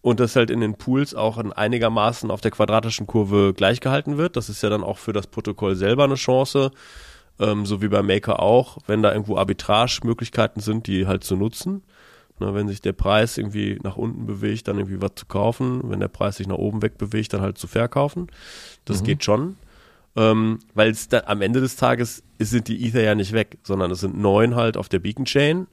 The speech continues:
Speaker 1: im Staking und einer ist im Pool. Den kriegst du da aber zur Not auch raus. Ne, sondern das, das Horrorszenario, von dem ich gerade beschreibe, müsste eigentlich irgendwo sowas sein wie, ähm, es,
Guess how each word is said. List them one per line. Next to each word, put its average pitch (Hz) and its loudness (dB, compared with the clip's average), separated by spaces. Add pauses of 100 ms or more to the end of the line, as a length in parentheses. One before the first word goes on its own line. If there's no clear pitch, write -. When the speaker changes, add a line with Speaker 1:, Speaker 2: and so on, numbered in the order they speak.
Speaker 1:
im 98 -6
Staking 147 0
und 101 -6
einer 107 2
ist 110 -8
im 110 -6
Pool. 113 2
Den 87 -4
kriegst - -10
du 117 0
da 104 4
aber 104 0
zur - -8
Not 95 -2
auch 95 -2
raus. 71 -4 (420)
Ne, 98 -2
sondern 95 -2
das, 90 -8 (880)
das 95 -2
Horrorszenario, 120 4 (140)
von 104 -2
dem 104 0
ich 104 -6
gerade 98 2
beschreibe, 107 2
müsste 110 -2
eigentlich 110 -2
irgendwo 104 -6
sowas 101 -2
sein 107 0
wie, 107 -2 (600)
ähm, 95 2 (1500)
es, 110 -6